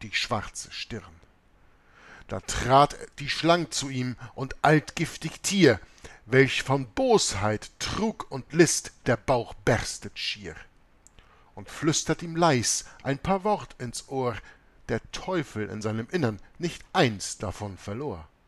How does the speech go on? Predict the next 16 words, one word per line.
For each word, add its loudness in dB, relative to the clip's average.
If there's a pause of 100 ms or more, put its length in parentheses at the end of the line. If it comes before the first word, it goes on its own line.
(920)
Aufsprang 2
er, 6 (260)
und -6
erleichtert 8
schwoll 2
ihm -2
die -2
Brust, 2 (340)
und -10
sein -6
Auge 4
leuchtet 6
vor -6
Wonn 0 (120)
und -8
Lust. -6